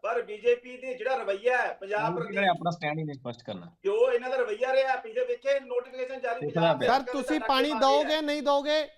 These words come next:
Speaker 3: ਤੁਸੀਂ ਕੀ ਕਹਿ ਰਹੇ ਹੋ?
Speaker 1: ਪਾਣੀ
Speaker 3: ਤੁਹਾਡਾ ਸਟੈਂਡ
Speaker 1: ਦੇਖੋ,
Speaker 3: ਕੀ ਹੈ?
Speaker 1: ਪਾਣੀ ਬਿਲਕੁਲ ਇੱਕ ਬੂੰਦ ਨਹੀਂ ਪਾਣੀ ਦੀ, ਮੋਹਿਤ ਜੀ, let me complete।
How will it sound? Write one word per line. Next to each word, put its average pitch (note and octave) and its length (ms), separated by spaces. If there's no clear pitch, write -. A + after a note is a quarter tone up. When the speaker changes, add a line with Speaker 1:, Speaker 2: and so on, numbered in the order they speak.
Speaker 3:
ਤੁਸੀਂ C#4+ 220
ਕੀ C#4 280
ਕਹਿ C4+ 120
ਰਹੇ C4+ 100
ਹੋ? C#4+ 60
Speaker 1:
ਪਾਣੀ - 80
Speaker 3:
ਤੁਹਾਡਾ B3+ 240
ਸਟੈਂਡ C4 220
Speaker 1:
ਦੇਖੋ, B3+ 120
Speaker 3:
ਕੀ A#3 120
ਹੈ? C3+ 160
Speaker 1:
ਪਾਣੀ G3+ 280
ਬਿਲਕੁਲ A3 260
ਇੱਕ A#3 120
ਬੂੰਦ F#3 320
ਨਹੀਂ G#3+ 160
ਪਾਣੀ G#3 300
ਦੀ, A3+ 220
ਮੋਹਿਤ G3 280
ਜੀ, A3+ 360
let F3 80
me G#3 280
complete। G3 580